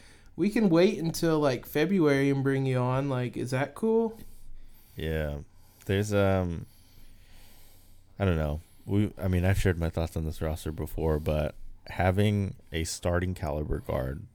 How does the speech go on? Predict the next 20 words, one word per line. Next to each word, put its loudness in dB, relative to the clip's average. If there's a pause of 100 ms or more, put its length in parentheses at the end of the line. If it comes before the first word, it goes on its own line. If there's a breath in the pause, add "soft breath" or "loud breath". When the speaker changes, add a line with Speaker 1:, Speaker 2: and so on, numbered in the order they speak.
(380)
Speaker 2:
on -4
this -6
team -4
would -6
be -4
fantastic. -6 (160 soft breath)
I 4
think 2
Alex 6
Caruso 4
is -2
that, 2
and -4
we'll 0
talk 2
about 2
him 2
a 0
little 0
bit, -2